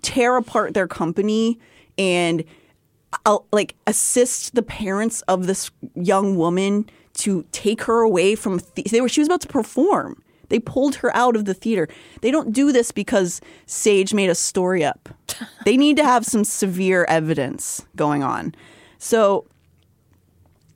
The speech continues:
Speaker 1: Taylor Mitchell, Mitchell goes on to use increasingly manic texts from Sage on his We're, We're Innocent website, um, after her parents retrieved her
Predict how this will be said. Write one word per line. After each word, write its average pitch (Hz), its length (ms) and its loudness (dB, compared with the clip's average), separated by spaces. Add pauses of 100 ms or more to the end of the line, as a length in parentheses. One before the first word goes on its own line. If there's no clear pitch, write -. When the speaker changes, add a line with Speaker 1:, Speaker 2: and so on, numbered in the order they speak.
(180)
Speaker 1:
Taylor 302 340 2
Mitchell, 320 320 0 (120)
Mitchell 208 360 2
goes 202 280 2
on 185 380 2
to - 120 -8
use 180 340 0
increasingly 202 800 -2
manic 170 500 -2
texts - 480 -6
from 160 260 -4
Sage 160 600 0
on 156 220 0
his 151 420 -4 (680)
We're, 170 280 -2 (180)
We're 160 200 -2
Innocent 170 560 -2
website, 175 560 0 (420)
um, 165 420 0 (1040)
after 185 280 2
her 196 100 0
parents 185 400 -2
retrieved 196 460 -4
her 151 380 -2